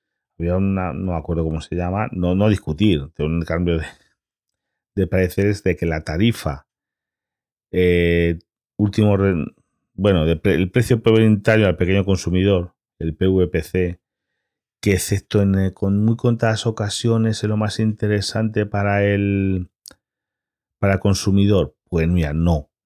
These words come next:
No, porque es que incluso con los precios ahora mismo que están bajísimos, ha bajado mucho el gas, ha bajado la electricidad, eh, sigue siendo una tarifa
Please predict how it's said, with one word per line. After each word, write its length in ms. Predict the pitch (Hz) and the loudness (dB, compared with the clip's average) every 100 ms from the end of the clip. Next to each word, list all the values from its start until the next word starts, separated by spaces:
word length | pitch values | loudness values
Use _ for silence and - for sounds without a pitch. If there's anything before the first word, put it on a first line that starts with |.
| _ | _
No, 360 | 87 85 90 90 | -2 2 2 2
porque 320 | 101 85 - | 0 -2 -2
es 160 | 82 - | -6 -2
que 80 | 95 | -2
incluso 340 | 90 90 - | -2 -4 -6
con 140 | 80 76 | -4 -4
los 120 | - | -4
precios 340 | 90 - 95 | -4 -4 -2
ahora 140 | 101 104 | 0 2
mismo 220 | 107 90 | 2 0
que 100 | 85 | -4
están 280 | - 90 95 | -6 -4 -2
bajísimos, 720 | - - 104 - 101 101 - | -4 -2 -2 -2 -4 -4 -4
ha 60 | |
bajado 300 | 78 - 82 | -4 -4 -4
mucho 300 | 90 82 - | -4 -6 -8
el 80 | 76 | -6
gas, 580 | 82 92 95 98 95 _ _ _ _ _ _ - | -4 -2 0 0 -4 _ _ _ _ _ _ -6
ha 80 | 85 | -4
bajado 280 | 82 90 | -2 -2
la 100 | 90 | -2
electricidad, 680 | 85 - 80 - 87 95 107 - _ _ _ _ _ _ _ _ | -2 -6 -8 -4 -2 0 0 -4 _ _ _ _ _ _ _ _
eh, 380 | 87 85 82 80 | 0 2 2 0
sigue 340 | - 95 98 | -2 -2 0
siendo 640 | - 101 95 98 107 113 - | 0 0 0 2 2 2 0
una 200 | 95 87 | -4 -2
tarifa 640 | 85 87 87 - 110 - | -2 -2 -2 -2 -2 -2